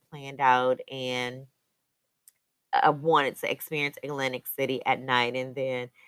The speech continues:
you know, we stayed there Saturday, and then we got up super early Sunday morning to drive back to Baltimore to be back in time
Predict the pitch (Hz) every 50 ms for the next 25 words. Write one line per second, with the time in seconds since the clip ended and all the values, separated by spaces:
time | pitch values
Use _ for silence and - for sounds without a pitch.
0 | _ _ _ - 156 151 147 139 135 143 139 - - 147 131 131 120 120 117 127
1 | - - - 208 202 196 202 202 190 185 185 180 175 170 170 170 165 147 147 143
2 | 139 139 139 131 139 135 131 131 123 - - - 143 - - 98 - 127 127 120
3 | 131 131 - - 135 131 131 127 131 131 127 123 123 117 117 113 - - _ _
4 | 127 117 113 117 113 - 123 120 - - - - - - - 123 120 110 107 80
5 | - - - - 127 123 113 - - 120 - - 107 110 104 104 117 - - -
6 | 120 117 - - 113 104